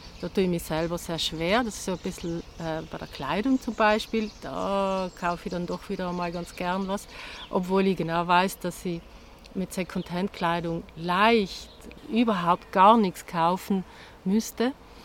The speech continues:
Bei der Mobilität, also so viel wie möglich mit Öffentlichen natürlich, aber wenn dann ein Auto, dann kann's auch wirklich ein Secondhand-Auto sein. Oder, äh, ja, auch bei den elektrischen Geräten, äh, die man so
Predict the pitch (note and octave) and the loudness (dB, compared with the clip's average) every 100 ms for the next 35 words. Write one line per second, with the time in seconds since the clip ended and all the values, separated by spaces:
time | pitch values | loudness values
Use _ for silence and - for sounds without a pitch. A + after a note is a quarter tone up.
0 | - - F#3+ G3 G#3 G3+ F#3+ - G#3 A3 | -10 -4 0 2 2 2 0 4 4 6
1 | F#3+ F#3+ F#3 - G3+ - A3 G3+ G#3 G#3+ | 4 -2 -4 -4 -2 2 2 4 4 4
2 | G#3 G#3 - A#3 C4 B3 A#3 A3+ A3 G#3+ | 0 -2 0 2 4 2 2 2 2 0
3 | - A3+ A3+ A3 - - - - F#3+ F3+ | 2 2 2 0 -6 -16 -4 2 4 4
4 | F#3+ A#3 G#3+ G3+ G3 F3+ F#3 - F3+ F3 | 4 6 4 4 2 2 0 -2 -4 -2
5 | F3 F3 - F3 F#3 E3 D#3+ F3+ G3+ - | -4 -6 -4 -4 0 -2 -2 -4 -4 -4
6 | F3+ E3 E3 E3+ - E3+ F3 F3 F3+ E3+ | -6 -6 -6 -8 -8 -10 -4 -4 -2 -2
7 | E3+ E3+ F3 - E3 E3 F3 - - F#3 | -4 -6 -8 -6 -4 -4 -6 -10 -8 -4
8 | F3+ F3 F3 F3 - F3 F3 - - G3 | -2 -2 -2 -2 -4 -4 -6 -8 -6 -2
9 | F3+ G3 F3+ - - - F#3+ F#3+ - G#3 | 2 2 0 -6 -4 4 4 2 0 0
10 | F#3 F3+ F3+ F3+ - G3 G3+ A3 - G3 | 2 2 2 -2 -2 2 2 0 -2 -2
11 | - G3+ F3+ - - - - E3+ F3+ F#3+ | 0 -2 -4 -8 -20 -16 -6 -2 2 6
12 | B3 A#3+ A#3 G#3+ G#3 G3+ - G3+ G3+ G#3 | 6 6 4 6 6 2 0 0 2 4
13 | G3 G3+ G3+ F#3+ F#3+ | 2 0 0 2 0